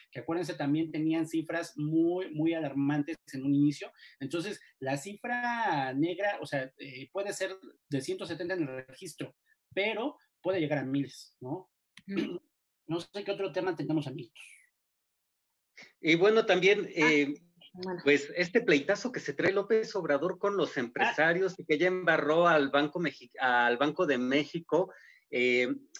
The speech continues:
Speaker 3: recordarán ustedes que, eh, bueno, pues, hace unos días, eh, los empresarios se pusieron de acuerdo, pues, con este Banco Interamericano, eh, digamos, para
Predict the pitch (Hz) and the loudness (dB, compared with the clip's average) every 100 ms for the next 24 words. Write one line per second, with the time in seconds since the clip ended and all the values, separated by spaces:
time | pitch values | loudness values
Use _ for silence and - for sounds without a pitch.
0 | _ - 147 143 143 143 147 175 175 180 | _ -2 0 4 4 6 6 4 2 -2
1 | - - 165 175 165 - 160 165 175 92 | -2 2 4 2 -2 -6 0 2 2 -2
2 | 120 139 139 151 151 147 123 - - 151 | -2 -2 2 2 2 2 -2 -4 -6 -6
3 | - 165 156 156 143 156 139 147 - - | 0 0 2 0 -4 2 4 2 -2 -8
4 | 127 113 110 107 - 113 120 117 139 139 | -2 -2 -2 -4 -4 -4 -4 -2 0 0
5 | 139 - - 131 131 123 127 127 127 110 | -4 -8 -8 -2 -2 0 -2 -2 -2 -4
6 | - 110 104 101 - - - 123 135 127 | -4 -4 -4 -4 -12 -14 -10 -4 -2 2
7 | 123 127 127 135 123 110 110 139 117 117 | 0 -2 -4 2 4 4 0 -6 -4 -2
8 | 110 107 107 104 - 135 127 180 _ - | 0 -2 -6 -6 -2 0 0 -4 _ -20
9 | _ _ _ _ _ 127 113 104 101 101 | _ _ _ _ _ -2 2 2 0 -4
10 | 104 - - - _ 123 117 123 131 _ | -6 -10 -20 -20 _ -4 -4 -4 -8 _
11 | 143 143 139 139 151 156 | 2 4 4 4 4 0